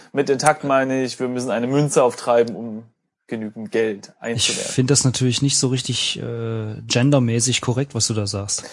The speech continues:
Speaker 1: Ja, das stimmt. Ich, ich hab mich da jetzt auf
Speaker 2: Es gibt sicherlich auch,
Speaker 1: politisches
Speaker 2: äh,
Speaker 1: Glatteis ge-, begeben.
Speaker 2: den ein oder anderen Waschweiband.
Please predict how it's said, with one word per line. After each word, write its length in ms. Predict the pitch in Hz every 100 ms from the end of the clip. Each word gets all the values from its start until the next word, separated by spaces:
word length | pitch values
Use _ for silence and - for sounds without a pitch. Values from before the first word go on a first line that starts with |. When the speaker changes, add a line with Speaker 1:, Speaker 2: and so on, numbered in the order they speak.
| - -
Speaker 1:
Ja, 260 | 131 147
das 160 | 156 -
stimmt. 320 | - 139 107
Ich, 240 | - - -
ich 160 | - 139
hab 80 |
mich 160 | 131 127
da 100 | 139
jetzt 160 | 131 127
auf 80 |
Speaker 2:
Es 160 | 120 -
gibt 200 | 139 -
sicherlich 360 | 135 147 135 139
auch, 100 | 117
Speaker 1:
politisches 640 | 151 117 113 110 160 135
Speaker 2:
äh, 20 |
Speaker 1:
Glatteis 560 | 143 143 156 82 113 -
ge-, 120 | 139 _
begeben. 400 | 113 117 117 120
Speaker 2:
den 220 | 120 120 123
ein 220 | 120 139
oder 140 | 127
anderen 440 | 120 135 131 123 113
Waschweiband. 1120 | 127 - - - 117 113 107 104 151 165